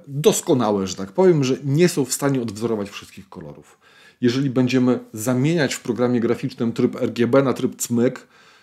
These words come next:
to niestety zauważycie, że niektóre kolory wam znikną. Niektóre kolory wam znikną i zostaną zastąpione najbliższymi tymi, które są w palecie dostępnej, w palecie cmyk.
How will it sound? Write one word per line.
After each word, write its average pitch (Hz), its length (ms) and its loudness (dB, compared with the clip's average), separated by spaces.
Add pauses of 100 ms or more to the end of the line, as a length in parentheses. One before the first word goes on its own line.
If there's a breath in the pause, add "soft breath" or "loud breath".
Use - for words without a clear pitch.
(160 soft breath)
to 147 260 2
niestety 131 880 0
zauważycie, 143 920 0
że 131 140 4
niektóre 147 560 0
kolory 127 360 -2
wam 110 200 -4
znikną. 98 500 -8 (760)
Niektóre 135 340 2
kolory 113 280 0
wam 123 180 -2
znikną 156 420 2 (560 loud breath)
i 170 220 0 (320)
zostaną 131 480 0
zastąpione 131 580 0
najbliższymi 143 1000 4
tymi, 135 320 -2
które 107 300 -2
są 120 500 2
w - 140 -20
palecie 104 440 -2
dostępnej, 90 680 -8
w - 160 -20
palecie 82 340 -12
cmyk. - 360 -20